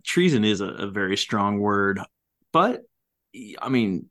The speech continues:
you can't completely, I mean, I, I'm not gonna say it's completely unfounded, 'cause you're right. I mean, i-, if, if you're taking the spirit of the system, an elected official has a duty to their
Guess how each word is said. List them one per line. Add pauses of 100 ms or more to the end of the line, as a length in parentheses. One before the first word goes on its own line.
you
can't
completely,
I
mean,
I,
I'm
not
gonna
say
it's
completely
unfounded,
'cause
you're
right.
I
mean,
i-,
if, (240)
if
you're
taking
the
spirit
of
the
system, (260)
an
elected
official
has
a
duty
to
their